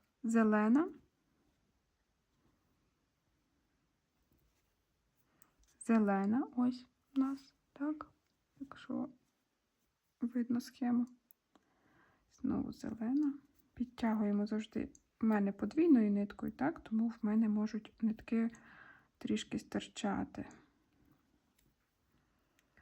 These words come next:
Але все ті-, все це потім можна поправити. Так, ось, як я зараз поправляю. Підтягнути, щоб було красиво. Ну, так уже і буде. Так.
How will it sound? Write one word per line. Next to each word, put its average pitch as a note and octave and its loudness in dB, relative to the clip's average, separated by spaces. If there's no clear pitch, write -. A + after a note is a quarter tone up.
Але D#4+ 2
все B3 -2
ті-, - -10
все - -2
це - -8
потім - -2
можна G#2 -2
поправити. C4 -2
Так, B3+ -8
ось, - -12
як A#3+ -6
я A3+ -4
зараз A#3+ -10
поправляю. B3 -4
Підтягнути, A#3+ 0
щоб - -16
було A#3 -4
красиво. - -12
Ну, - -10
так - -16
уже F#3+ -6
і G3 -6
буде. - -14
Так. G#3 -4